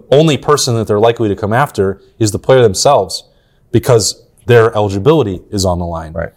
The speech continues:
Speaker 2: The eligibility card is pretty much the only thing the N C double A can play in any of these situations right now, and they're not because they don't want to be taken to court where they will
Speaker 1: Lose.
Speaker 2: unbe-, you know, undeniably lose. So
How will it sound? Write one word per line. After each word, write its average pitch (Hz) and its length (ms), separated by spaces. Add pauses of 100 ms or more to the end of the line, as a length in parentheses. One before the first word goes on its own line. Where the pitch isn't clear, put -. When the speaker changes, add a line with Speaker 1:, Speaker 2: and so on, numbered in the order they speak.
Speaker 2:
The 107 200
eligibility 135 580
card 90 320
is 87 100
pretty 131 300
much 113 300
the 104 100
only 110 320
thing 98 260
the 95 80
N 95 100
C - 100
double 92 300
A 87 200 (420)
can 117 400
play 98 400
in 92 200
any 104 300
of 87 200
these 85 440
situations 87 720
right 85 160
now, 87 300 (320)
and 101 140
they're 90 180
not 87 520
because 87 280
they 90 180
don't 85 320
want 85 360
to 82 340 (120)
be 90 80
taken 82 300
to 80 80
court 101 320
where 90 140
they 90 120
will 90 440
Speaker 1:
Lose. 101 300
Speaker 2:
unbe-, 95 500 (100)
you 95 60
know, 87 100
undeniably 85 640
lose. 101 340
So 90 240